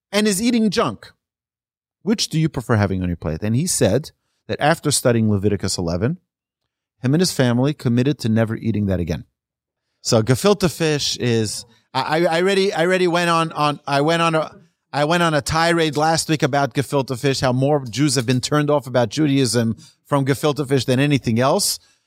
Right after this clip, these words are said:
So that's without mentioning any brands. But the truth is, is that that's, that's not really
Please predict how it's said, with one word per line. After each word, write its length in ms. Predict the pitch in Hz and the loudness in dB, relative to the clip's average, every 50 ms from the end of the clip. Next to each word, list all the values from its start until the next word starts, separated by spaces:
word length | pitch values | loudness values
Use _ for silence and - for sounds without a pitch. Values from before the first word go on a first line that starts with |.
| _ _ | _ _
So 460 | - - - - 135 131 127 123 139 | -8 -6 -4 0 0 2 2 0 0
that's 200 | 143 165 160 - | 0 -2 -2 0
without 300 | - 151 - 160 156 160 | -2 -2 0 0 0 0
mentioning 460 | 160 160 165 160 - 147 143 143 139 139 | 0 0 0 0 0 0 0 2 2 4
any 140 | 131 127 | 2 2
brands. 680 | 107 82 - 131 139 143 147 160 190 208 - - - - _ _ _ _ _ _ _ _ _ _ _ _ _ _ _ _ _ _ _ _ - | 0 0 0 0 2 2 2 2 0 0 -2 -4 -6 -8 _ _ _ _ _ _ _ _ _ _ _ _ _ _ _ _ _ _ _ _ -4
But 400 | - 196 202 170 170 - - - _ _ _ | -2 0 0 0 -2 -4 -12 -20 _ _ _
the 80 | - 127 | -12 -6
truth 380 | - - - 220 220 - - 208 | -4 0 0 0 0 2 2 2
is, 320 | 208 180 147 139 - - | 2 2 2 0 0 -2
is 120 | 147 123 | -2 0
that 180 | 139 139 135 - | 2 2 0 2
that's, 240 | - 165 151 - - | 2 0 0 0 -8
that's 340 | - - - 165 147 - - | -10 -2 0 0 0 2 2
not 180 | 131 104 90 | 0 2 2
really 480 | 92 101 98 92 95 90 85 80 76 | 0 -2 -2 0 -2 -2 -4 -4 -8